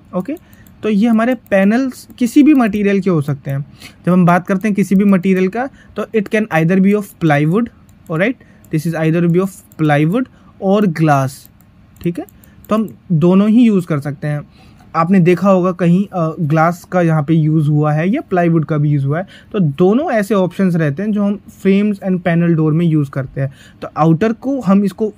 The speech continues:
frame कहते हैं और जो अंदर हमारा इसमें लगा हुआ है, ये वाला portion, ये इसको हम panel कहते हैं। तो complete ये रहता है framed and paneled door। इसके बाद एक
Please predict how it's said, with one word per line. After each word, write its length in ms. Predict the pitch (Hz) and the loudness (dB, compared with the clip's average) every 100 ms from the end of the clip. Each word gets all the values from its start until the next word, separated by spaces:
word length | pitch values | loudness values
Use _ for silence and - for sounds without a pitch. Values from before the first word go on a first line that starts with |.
| - | -8
frame 260 | - 190 240 | 2 4 4
कहते 300 | 226 202 226 | 2 -2 -2
हैं 80 | 254 | -6
और 260 | - 214 | -6 -4
जो 240 | 196 196 226 - | -2 -2 -4 -2
अंदर 280 | 185 226 | 0 2
हमारा 320 | 240 202 196 202 | 2 2 2 0
इसमें 240 | 190 202 | -2 0
लगा 220 | 160 151 | 0 0
हुआ 240 | 165 147 147 | 0 -2 -2
है, 120 | 233 - - - - - | -4 -10 -20 -20 -12 -2
ये 160 | 180 | 2
वाला 220 | 226 165 147 | 4 2 0
portion, 400 | 147 143 214 226 | -2 -4 -4 -2
ये 200 | 175 180 | -2 -2
इसको 200 | 185 196 | -2 -4
हम 160 | 208 - | -4 -2
panel 300 | 165 143 135 | -2 0 -2
कहते 300 | 135 127 - | -4 -10 -10
हैं। 120 | - | -12
तो 120 | 160 | -10
complete 520 | 185 190 185 220 240 233 | -6 -2 0 0 -4 -2
ये 80 | |
रहता 280 | 196 160 190 | -2 -2 -4
है 100 | 254 - - - - 214 | -6 -8 -20 -20 -8 -2
framed 320 | 233 262 254 - | 0 0 -2 0
and 200 | 185 208 - | 0 0 -2
paneled 500 | 170 165 170 170 180 139 | 0 2 0 0 -2 -2
door। 180 | 127 131 - - - - - - - - - - - - - - - - - - - - - - | -2 -8 -18 -20 -20 -20 -20 -20 -20 -20 -20 -20 -20 -20 -20 -20 -20 -20 -20 -20 -20 -20 -20 -14
इसके 180 | 202 262 | -6 -2
बाद 200 | 240 | 0
एक 100 | 247 | 0